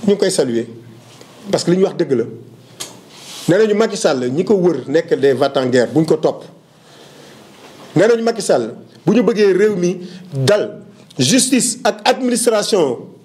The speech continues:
territoriale nañu def seen liggéey comme niñ ko war a di, nañ, nañ ko war a defee, dans l'équité.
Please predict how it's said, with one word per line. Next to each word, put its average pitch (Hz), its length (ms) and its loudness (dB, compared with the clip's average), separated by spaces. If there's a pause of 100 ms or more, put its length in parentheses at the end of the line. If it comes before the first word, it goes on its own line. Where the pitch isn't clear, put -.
(440)
territoriale 208 540 0
nañu 202 200 0
def 214 180 0
seen 190 260 -2
liggéey 180 340 0
comme 262 220 0
niñ 214 120 -4
ko 196 80 2
war 160 100 4
a 156 40 2
di, 143 200 -4
nañ, 147 180 -2 (260)
nañ 135 120 2
ko 127 80 0
war 120 100 2
a - 20 2
defee, - 260 -4 (380)
dans 156 160 2
l'équité. 170 380 -4